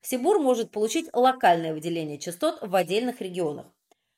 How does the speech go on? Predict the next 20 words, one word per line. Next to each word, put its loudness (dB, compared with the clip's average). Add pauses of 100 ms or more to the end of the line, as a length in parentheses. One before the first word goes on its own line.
В -2
России 2
уже 0
существуют -6
коммерческие -2
и -6
пилотные 0
сети -4
«Приват 2
Л 0
Т -2
Э», 0
но -4
они -2
работают 0
в -20
частотных -6
диапазонах 0
сотовых -4
операторов. -4